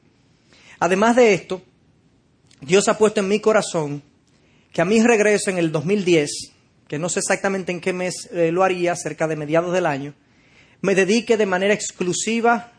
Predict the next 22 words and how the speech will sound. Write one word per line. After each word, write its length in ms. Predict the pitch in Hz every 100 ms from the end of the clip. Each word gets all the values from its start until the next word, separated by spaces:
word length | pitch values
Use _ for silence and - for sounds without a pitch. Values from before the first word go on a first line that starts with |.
| _ _
a 100 | -
su 260 | 151 - 214
causa, 580 | 190 180 175 175 170 - _ _ _ _ _ _ _ _ _ -
por 140 | 185
lo 160 | 190 185
cual, 480 | 226 240 196 180 170 _ _ _ -
cuando 260 | - 175 170
salga 320 | - 220 240
el 120 | 208
cuatro 300 | - 185 190
de 60 | 190
agosto, 400 | 175 165 156 165
dejando 480 | 151 170 190 190 190
el 120 | 185
país, 580 | 196 175 160 156 - - _ _
dejando 480 | 160 139 160 170 175
mi 100 | 180
familia 600 | 175 202 202 208 208 180
y 100 | 165
mi 220 | 165 165
iglesia 480 | 151 185 226 220 175
temporalmente, 800 | 175 165 160 175 185 165 147 151